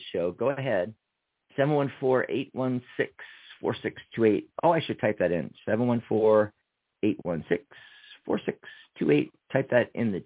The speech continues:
chat. But we'll look and see who had a question. I know Mary, right before we even went live, had already typed in her question.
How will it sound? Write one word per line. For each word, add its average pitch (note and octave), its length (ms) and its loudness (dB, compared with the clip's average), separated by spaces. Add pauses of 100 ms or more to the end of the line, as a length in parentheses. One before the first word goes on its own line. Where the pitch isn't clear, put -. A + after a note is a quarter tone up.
chat. C3+ 320 2 (420)
But A#2 100 -2
we'll D#3 220 2
look D#3 220 -4
and A2+ 160 -4 (100)
see B2 220 -2
who B2 180 -6
had B2+ 340 -2
a - 80 -4
question. A2 640 -2
I - 100 0
know B2+ 140 2
Mary, A2 640 2 (140)
right C#3+ 200 2
before B2+ 440 0
we A2 180 0
even A#2 160 -2
went F#2+ 260 -4
live, D#2+ 580 2 (720)
had A2+ 180 2
already C#3 420 4
typed C#3 360 -4
in C3 160 -6
her A2+ 100 -6
question. G#2 600 -6